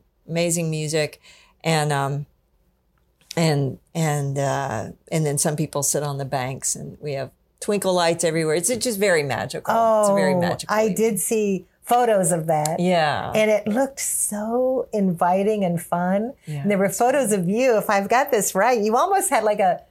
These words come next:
Speaker 2: evening gown with boots on or something. I don't know.
Speaker 1: <laughs> Just, just a dress.
Speaker 2: It was a
Speaker 1: Yeah.
Speaker 2: pretty dress.
Speaker 1: <laughs>
Speaker 2: And then, uh, the other thing was the twinkle lights were,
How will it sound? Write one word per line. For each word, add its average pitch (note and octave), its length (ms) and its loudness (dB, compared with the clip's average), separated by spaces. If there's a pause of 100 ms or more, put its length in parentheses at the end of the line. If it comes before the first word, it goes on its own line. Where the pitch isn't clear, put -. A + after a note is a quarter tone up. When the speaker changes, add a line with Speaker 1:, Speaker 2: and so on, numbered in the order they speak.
(200)
Speaker 2:
evening E4 360 -2
gown E4 340 2
with A3+ 180 2
boots B3+ 300 0
on E4 200 2
or F4 100 2
something. D4+ 320 2
I F4 320 4
don't E4+ 160 4 (640)
know. D4 60 2
Speaker 1:
<laughs> - 0 -
Just, A3+ 260 0
just G#3 200 0
a E3+ 60 2
dress. C#3+ 480 2
Speaker 2:
It G4 60 4
was F#4+ 80 4
a - 20 4
Speaker 1:
Yeah. F#3 260 4
Speaker 2:
pretty D4 280 0
dress. B3+ 640 2
Speaker 1:
<laughs> - 40 -4
Speaker 2:
And G#3+ 480 2 (300)
then, C4+ 380 2
uh, G#3+ 240 2
the G#3+ 140 2
other B3 160 2
thing A3+ 260 0
was G3+ 220 0
the G3 120 -2
twinkle C#4 440 0
lights G3+ 420 2
were, F#3+ 340 0